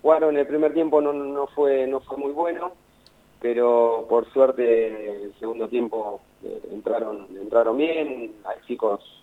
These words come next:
prácticamente nuevos también que, que también piden, piden, piden canchas, piden tiempo, y, y prácticamente tengo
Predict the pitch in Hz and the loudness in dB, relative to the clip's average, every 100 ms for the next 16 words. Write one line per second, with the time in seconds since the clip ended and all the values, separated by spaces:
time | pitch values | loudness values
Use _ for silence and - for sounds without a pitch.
0 | _ 101 92 98 113 113 113 123 113 104 | _ -10 -10 -10 -12 -10 -10 -8 -6 -6
1 | 110 156 151 113 104 - _ _ _ _ | -4 -2 -2 -2 -6 -10 _ _ _ _
2 | _ - 110 113 120 117 110 120 113 104 | _ -6 -2 0 2 0 -2 0 0 -2
3 | 98 - _ 113 113 107 101 98 98 - | -10 -20 _ -6 -6 -6 -10 -18 -20 -20
4 | - _ _ _ - 113 113 165 170 143 | -20 _ _ _ -4 -2 4 4 4 -2
5 | - 131 117 107 - 120 113 113 160 147 | 0 4 4 0 -4 -4 -2 0 0 0
6 | - 123 123 - _ _ - 104 101 98 | -4 -6 -8 -14 _ _ -16 -16 -16 -16
7 | 98 90 - _ 110 107 110 - 127 123 | -16 -16 -18 _ -8 -6 -6 -6 -4 -2
8 | 113 107 117 113 110 | -2 -2 -2 -2 -4